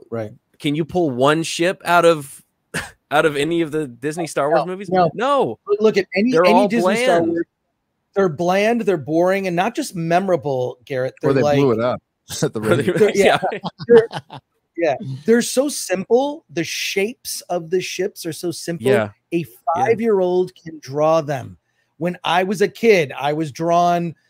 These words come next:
Speaker 1: I was drawn Star Wars ships, like every kid when Star Wars came out that summer. You're dr-,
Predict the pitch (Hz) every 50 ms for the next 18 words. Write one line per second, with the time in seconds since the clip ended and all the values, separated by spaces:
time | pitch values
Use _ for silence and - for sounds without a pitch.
0 | _ _ _ _ - 147 165 180 190 160 - 180 185 185 190 196 208 202 151 -
1 | - - 208 220 240 233 202 185 170 151 127 - - 160 143 113 - - - 156
2 | 165 - 180 190 202 196 214 185 - - - 165 151 131 127 147 151 156 160 151
3 | 151 135 - - - 165 156 156 151 151 143 147 - 160 160 151 151 147 147 -
4 | 147 139 - - 165 156 147 123 - _ _ - _ - 190 202 160 143 202 214